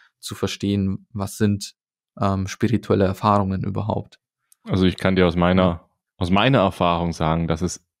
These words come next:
Speaker 2: sehr gut war, das so spät wie möglich zu machen. Also
Speaker 1: Mhm.
Speaker 2: ich würde auch immer sagen, nimm Psychedelika so spät wie möglich,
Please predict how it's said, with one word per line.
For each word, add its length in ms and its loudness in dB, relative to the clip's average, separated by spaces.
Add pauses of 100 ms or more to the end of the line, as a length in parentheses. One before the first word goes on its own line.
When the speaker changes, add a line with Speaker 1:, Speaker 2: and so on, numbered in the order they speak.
Speaker 2:
sehr 400 0
gut 340 2
war, 320 0 (440)
das 360 -2 (480)
so 120 -6
spät 320 -2
wie 60 2
möglich 380 0
zu 120 -10
machen. 360 -6 (480)
Also 260 2
Speaker 1:
Mhm. 380 0 (200)
Speaker 2:
ich 120 -4
würde 160 4
auch 100 2
immer 140 2
sagen, 220 2
nimm 180 2
Psychedelika 640 0
so 120 0
spät 340 0
wie 100 2
möglich, 800 4